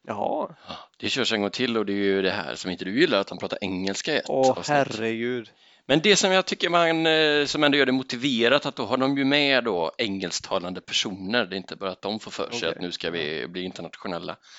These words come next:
Speaker 2: Förutom då den gode Tola Sparv är ju med. Endast för att Isak tycker att Thomas inte är så bra på engelska. Men, och, och utan att gå in mer på det så kan man ju se att det här äventyret har mer att ge än vad de upptäcker i, i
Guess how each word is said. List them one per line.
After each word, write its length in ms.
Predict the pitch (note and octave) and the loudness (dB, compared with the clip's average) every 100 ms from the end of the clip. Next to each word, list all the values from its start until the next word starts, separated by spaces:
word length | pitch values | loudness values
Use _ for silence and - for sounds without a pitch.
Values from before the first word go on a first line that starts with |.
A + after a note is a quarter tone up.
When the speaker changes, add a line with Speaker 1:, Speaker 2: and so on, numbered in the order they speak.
| - - _ _ | -20 -20 _ _
Speaker 2:
Förutom 760 | - E3 D#3 C3+ G2+ - A#2+ B2 | 0 2 4 2 -2 2 4 6
då 180 | A2+ F#2 | 6 4
den 160 | F#2 | 2
gode 280 | F#2 F#2 F2+ | 0 -4 -4
Tola 300 | - G#2+ F#2 | -6 -8 -6
Sparv 500 | - - F#2 G#2 G2 | -4 0 0 0 -2
är 40 | |
ju 100 | G#2 | -2
med. 240 | F#2+ F2 - - _ _ - | 0 0 -2 -6 _ _ 0
Endast 500 | B2 F#2 F2+ G#2+ - | 2 2 0 -2 -2
för 140 | F#2+ | -4
att 260 | F2 - - - - _ _ | -6 -10 -16 -20 -20 _ _
Isak 420 | G#2 G2 - - | -6 -6 -6 -8
tycker 440 | - G2+ - E2 E2+ - - _ | -10 -10 -6 -6 -6 -12 -20 _
att 160 | - G#2+ | -8 -8
Thomas 380 | G#2+ F2+ F2 - | -6 -4 -4 -4
inte 140 | F2+ | -4
är 20 | |
så 80 | - | -4
bra 160 | G2 E2 | -4 -6
på 120 | - | -6
engelska. 460 | F2+ F#2 - - B2+ - D#3 - - - _ _ _ | -10 -8 -6 -4 -6 -8 -14 -14 -18 -20 _ _ _
Men, 200 | A#2+ D3+ - - | 0 0 0 0
och, 400 | F#3 E3 F3+ F3 E3 D#3 | 2 2 -2 0 2 2
och 60 | D#3+ | 2
utan 380 | D#3+ E3 D3 C#3+ | 0 0 4 4
att 80 | C3 | 4
gå 120 | D3+ | 4
in 220 | C#3+ C3+ | 4 4
mer 160 | C#3 B2 | 4 2
på 160 | - | 0
det 280 | A#2+ D#3+ F3+ | -2 0 0
så 120 | - | -2
kan 220 | C#3 - A2 | -2 -2 0
man 200 | A2 A2 | 2 2
ju 180 | G#2+ A2 | 2 0
se 320 | G2+ - F#2+ | 0 -2 0
att 120 | G2 - | 0 -2
det 60 | |
här 280 | - G#2 G2 | -2 0 2
äventyret 460 | A#2 G2+ G2 G2 - | 0 -2 -4 -6 -6
har 100 | G#2 | -2
mer 180 | G#2 G#2 | 0 0
att 120 | G#2+ | 0
ge 260 | C#3 E3 B2 | 2 2 2
än 100 | G2 | 2
vad 120 | G2 | 2
de 120 | G2+ G#2 | 0 0
upptäcker 400 | - E2+ - - | -6 -12 -8 -6
i, 120 | F2 | -4
i 720 | E2+ - - E2+ F#2+ - - | -4 -6 -8 -8 -8 -10 -14